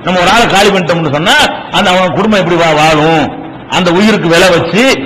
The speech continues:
அவனுடைய எத்தனை வயசுக்காரன், எவ்வளவு நாளைக்கு வாழும், அவனுடைய தேவை என்ன இருக்கு, அவன் குடும்பத்தார் எப்படி இருக்கிறாங்க, எல்லாத்தையும் கணக்கு பண்ணி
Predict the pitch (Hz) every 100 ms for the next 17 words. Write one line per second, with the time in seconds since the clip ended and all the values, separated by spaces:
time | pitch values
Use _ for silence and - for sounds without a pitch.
0 | - - - 170 190 180 175 175 190 170
1 | 160 151 151 190 180 175 175 160 156 147
2 | 147 170 165 156 139 175 185 170 156 139
3 | 139 165 170 - 180 180 214 202 185 175
4 | 165 175 151 160 165 156 170 180 185 170
5 | 147 175 160 139 147 180